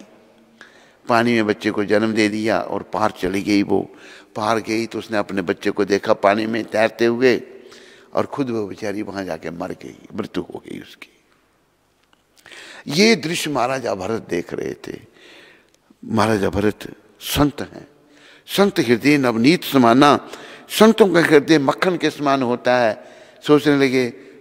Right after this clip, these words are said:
"ये बेचारा माँ तो मर गई, इसकी, इसका पालन कौन करेगा?" अभी ये पानी से निकाल के ले आए, गंडकी नदी से निकाल के ले आए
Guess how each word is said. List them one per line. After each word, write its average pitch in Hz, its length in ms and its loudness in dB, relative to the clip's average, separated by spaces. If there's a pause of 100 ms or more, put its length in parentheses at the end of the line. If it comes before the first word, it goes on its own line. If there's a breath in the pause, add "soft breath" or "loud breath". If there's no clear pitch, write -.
"ये 131 540 -4
बेचारा 113 380 0
माँ 117 300 2
तो 123 100 -4
मर 120 180 0
गई, 123 220 -2
इसकी, 120 220 -6
इसका 120 200 -6
पालन 117 340 -4
कौन 113 240 -10
करेगा?" 87 360 -10
अभी - 180 -14 (1800)
ये 104 200 -4
पानी 98 340 -4
से 95 140 -6
निकाल 92 340 -6
के - 160 -10
ले 82 180 -6
आए, 76 140 -2
गंडकी 131 380 0
नदी 147 260 -4
से 139 140 -4
निकाल 127 340 0
के 120 120 -2
ले 110 160 0
आए 117 260 6